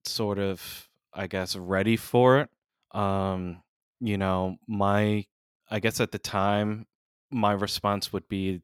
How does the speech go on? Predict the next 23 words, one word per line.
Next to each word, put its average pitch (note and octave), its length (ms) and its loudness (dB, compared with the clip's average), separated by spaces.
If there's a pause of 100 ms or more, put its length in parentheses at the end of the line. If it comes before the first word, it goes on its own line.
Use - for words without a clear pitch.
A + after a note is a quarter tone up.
"That's - 260 2
not A2 180 4
my G#2 160 2
Clone G2+ 380 -2
Wars," G#2+ 460 0 (420)
because G2+ 380 -2
it, F#2 100 -4 (400)
you G#2+ 140 0
know, F#2+ 460 6
I, - 80 -12 (220)
I G#2 160 2
grew F#2+ 300 2
up F#2 200 4 (220)
with F#2+ 400 -2 (140)
Genndy F#2+ 340 0
Tartakov-, G2 600 2 (320)
Tartakovsky's F#2+ 1080 -2 (120)
Clone F#2 300 2
Wars, D#2 360 -6 (460)
and G2 500 -4 (440)
it B2 100 0
was G#2 540 -2
so A2+ 840 2